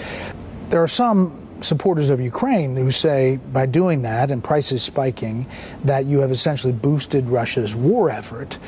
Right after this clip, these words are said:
at a time when the country, every country, a lot of countries are trying to squeeze him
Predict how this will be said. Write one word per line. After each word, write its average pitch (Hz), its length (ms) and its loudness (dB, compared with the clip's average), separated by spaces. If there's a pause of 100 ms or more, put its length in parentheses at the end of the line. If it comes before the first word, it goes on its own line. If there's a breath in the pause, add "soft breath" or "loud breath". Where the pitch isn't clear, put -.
(220 loud breath)
at 143 100 0
a 135 60 0
time 143 320 0
when 131 120 0
the 131 80 -2
country, 131 720 0 (180)
every 160 280 0
country, 120 480 0
a 135 100 -2
lot 139 220 4
of 135 100 -4
countries 117 460 -4
are 127 100 2
trying 123 280 -2
to 107 80 -4
squeeze 156 520 2
him 110 400 -4